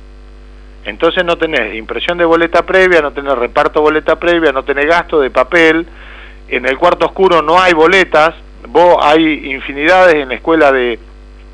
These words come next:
de slot de estas impresoras, donde vos vas a cualquier impresora y emitís tu voto. En cualquier impresora, como si agarraras un cajero automático, emitís tu voto, lo imprimís,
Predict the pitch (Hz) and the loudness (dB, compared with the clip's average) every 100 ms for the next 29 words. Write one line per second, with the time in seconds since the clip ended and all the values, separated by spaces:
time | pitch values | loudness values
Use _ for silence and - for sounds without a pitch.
0 | - - - - 127 113 120 147 170 165 | -20 -20 -20 -6 -4 -2 -2 2 2 0
1 | 117 143 139 123 127 - 147 196 175 180 | -4 -4 -2 -8 -8 -10 -2 0 2 2
2 | 220 - - - - - 135 131 139 170 | 0 -8 -20 -20 -18 -6 -6 -2 0 4
3 | 180 165 - - - 160 160 139 143 143 | 4 2 -6 -14 -2 0 2 0 -2 0
4 | 214 180 156 156 214 247 208 143 131 127 | -4 -4 -4 0 0 2 0 -4 -6 -10
5 | 165 180 226 196 117 92 95 - - - | -8 -2 -2 -2 -6 -14 -20 -20 -20 -20
6 | - - - 113 131 135 226 202 175 247 | -20 -20 -14 -4 -4 -2 -6 -6 -6 -2
7 | 220 147 123 - 123 117 120 127 147 170 | 2 2 0 -4 -14 -10 -4 0 0 0
8 | 151 147 143 170 160 147 180 196 127 101 | -2 -2 -2 0 0 0 -2 -4 -4 -12
9 | 104 113 - - 196 220 226 180 135 131 | -12 -12 -10 -6 -2 0 0 -2 -6 -8
10 | - 220 262 | -12 -8 -10